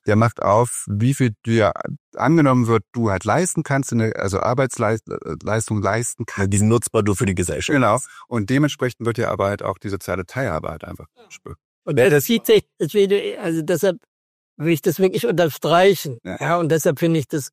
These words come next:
Speaker 3: immer wichtig, den Begriff zu promoten, so nenne ich es jetzt mal. Weil die gesamte Gesetzgebung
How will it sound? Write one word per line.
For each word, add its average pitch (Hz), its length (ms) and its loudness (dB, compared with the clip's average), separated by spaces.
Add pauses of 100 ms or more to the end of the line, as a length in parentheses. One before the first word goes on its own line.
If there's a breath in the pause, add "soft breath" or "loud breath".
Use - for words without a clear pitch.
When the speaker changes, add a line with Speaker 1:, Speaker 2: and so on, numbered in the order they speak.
Speaker 3:
immer 226 320 4
wichtig, - 360 -6
den 143 180 -2
Begriff 135 460 -2
zu 151 160 -6
promoten, 156 640 0
so 131 100 -2
nenne 151 260 -2
ich - 120 -10
es - 220 -16
jetzt 190 200 -18
mal. 113 220 -4 (320)
Weil 156 160 2
die 160 120 0
gesamte 180 460 0
Gesetzgebung 147 1040 0